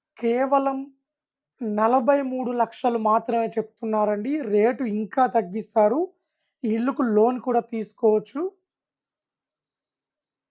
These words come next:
ఎవరైనా తక్కువ బడ్జెట్‌లో ల్యాండ్ రేటుకే ఇల్లు కావాలనుకుంటే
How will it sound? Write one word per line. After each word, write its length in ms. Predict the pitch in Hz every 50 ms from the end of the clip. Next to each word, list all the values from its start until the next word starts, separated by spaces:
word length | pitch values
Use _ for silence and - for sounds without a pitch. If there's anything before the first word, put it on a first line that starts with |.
| _ _ _ _ _ _ _ _ _ _ _ _ _ _ _ _ _ _ 554 605 571 554 _ _ _ 605 605 _ _ _ _ _ _ _ _ _ _ _ _ _ _ _ _ _ _ _ _ _ _ _ _ _ _ _ _ -
ఎవరైనా 440 | 269 226 220 240 254 254 254 262 254 254
తక్కువ 420 | - 214 - _ _ - 294 302 294 240
బడ్జెట్‌లో 580 | - 262 254 202 220 254 240 - - 254 254 254 254 247
ల్యాండ్ 400 | 233 220 208 214 233 262 277 294
రేటుకే 440 | 269 269 262 254 - - - 269 262 247
ఇల్లు 220 | 233 214 226 247 220
కావాలనుకుంటే 840 | - 247 233 226 226 226 226 226 226 220 - 233 220 190 202 233